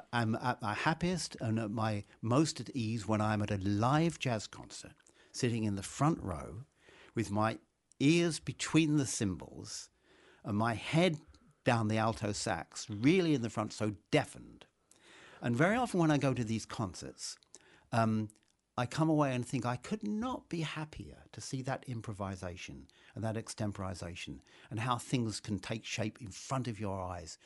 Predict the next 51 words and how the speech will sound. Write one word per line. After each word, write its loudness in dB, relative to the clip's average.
in 0
front 2
of -4
your 4
ears -2
and 2
eyes, 0
including 4
the 2
mistakes 0
that -10
are -6
made. -12
But -2
I 4
don't 2
want 2
the -2
C 0
D, -4
because 0
the 0
C 2
D 6
isn't 2
gonna 0
give 2
you 0
that. -8
No -2
wonder 2
how -4
brilliant 0
it -4
was -2
that -4
night. -6
You 0
don't 6
wanna 4
ever 2
listen 2
to -2
it -2
again. -10
Um, 2
amongst 4
the -2
best -2
jazz -2
musicians -10